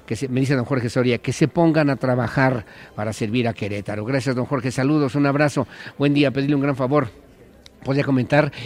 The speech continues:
que anoche, como a las diez de la noche, a la altura del Conalep, sobre Avenida Revolución, andaba un perrito atravesándose la avenida. Es un tipo chihuahua negrito con café, trae un suéter gris con huellas rosas y en el borde trae un, como un peluche.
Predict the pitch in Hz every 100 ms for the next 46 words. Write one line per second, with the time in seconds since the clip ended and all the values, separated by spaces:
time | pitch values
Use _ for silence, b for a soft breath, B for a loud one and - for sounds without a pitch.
0 | 110 123 120 131 127 123 127 120 120 131
1 | 135 123 117 135 139 120 107 135 131 120
2 | 117 127 123 117 120 180 - B B -
3 | 120 123 123 131 127 120 117 110 147 135
4 | 135 139 135 117 135 143 117 117 113 135
5 | 135 131 131 117 117 120 147 139 113 B
6 | B - 151 135 151 165 - 127 127 139
7 | 143 131 120 131 135 135 123 110 110 127
8 | 127 131 131 127 - 127 123 113 131 151
9 | - 131 120 143 143 120 131 170 - 147
10 | - - - B B B B 127 131 131
11 | 127 127 127 185 180 139 120 143 147 147
12 | 127 127 120 117 120 120 127 131 156 233
13 | - 165